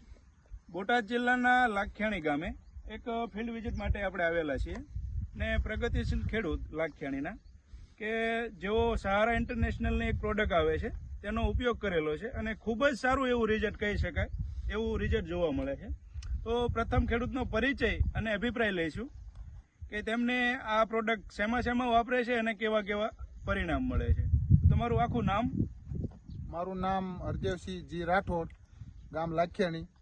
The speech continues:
Speaker 2: તાલુકો બોટાદ, જિલ્લો બોટાદ. આ ફર્મ ગ્રો મેં ચણામાં બે વાર યુઝ કરેલ છે, પચીસ પચીસનો ડોઝ બનાવેલ છે.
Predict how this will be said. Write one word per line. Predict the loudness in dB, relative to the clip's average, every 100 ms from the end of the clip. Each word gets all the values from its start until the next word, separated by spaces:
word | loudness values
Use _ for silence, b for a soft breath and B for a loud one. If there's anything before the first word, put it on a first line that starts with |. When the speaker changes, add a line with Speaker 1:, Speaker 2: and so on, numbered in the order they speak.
| _
Speaker 2:
તાલુકો | -6 -6 -6
બોટાદ, | -6 -4 -6 -6 -8
જિલ્લો | -4 -4
બોટાદ. | -4 -4 -6 -8 -20 -20 -16 -16 -16 -10
આ | -4
ફર્મ | -4 0 0 0
ગ્રો | 0 2
મેં | 0 -2
ચણામાં | -2 0 2 4 4 2
બે | 6 8
વાર | 8 6 2 -4 -4 -4 0 2 2 -4 -6
યુઝ | -6 -2
કરેલ | 0 0 -2
છે, | -6 -6 -8 -12 -12 -10 -8
પચીસ | -8 -4 -4 -4
પચીસનો | -4 -4 -4
ડોઝ | -2 -2 0
બનાવેલ | 4 6 4
છે. | 2